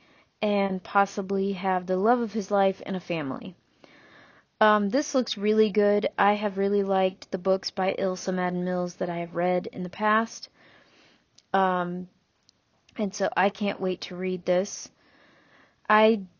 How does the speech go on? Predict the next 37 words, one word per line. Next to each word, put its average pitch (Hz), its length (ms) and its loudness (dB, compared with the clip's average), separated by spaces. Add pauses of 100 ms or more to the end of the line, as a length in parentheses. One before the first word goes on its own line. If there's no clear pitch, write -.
(140)
did 277 260 2
read 254 260 2
the 240 60 2
first 240 440 0
book 226 240 0
in 208 120 0
this 208 160 -4
series. 202 560 0
It - 120 -6
was 180 200 -6
also 185 360 -2
very, 185 260 -2
very 175 300 -2
good. 175 400 -2 (640)
Um, 190 260 0
but 208 200 0
this, 226 300 2 (120)
these 240 200 4
books 214 300 2
can 214 320 -2
be 202 140 0
read 190 440 0
as 180 460 -2
standalones. 170 1000 -6 (100)
So 185 580 0
if - 160 -10
you 196 80 -6
have 185 220 -2
not 190 200 -2
read 190 180 0
the 180 80 -8
first 175 360 -6
book, 170 280 -4
that 165 180 -4
is 170 100 -8
quite 170 280 -8
okay. - 420 -8